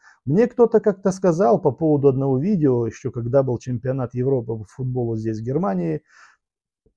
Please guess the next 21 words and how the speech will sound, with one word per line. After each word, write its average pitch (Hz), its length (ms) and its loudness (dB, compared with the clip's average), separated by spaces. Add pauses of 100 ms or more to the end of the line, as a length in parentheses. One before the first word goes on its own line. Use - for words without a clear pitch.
(120)
я 151 280 4
там 139 160 2
рассказывал 127 560 0
один 131 240 0
из 113 80 -4
случаев, 170 580 2 (140)
один 135 300 4
из 120 80 -2
сотен 196 500 4
случаев, 156 680 0 (1000)
когда 123 360 0
немецкая, 113 760 -2 (260)
немецкая 135 460 2
пограничная 117 640 -4
полиция 180 680 0 (300)
развернула 151 840 6
семью 156 400 2
из 117 180 0
пяти 143 320 0
человек, 135 560 2 (220)
афганцев, 120 920 -2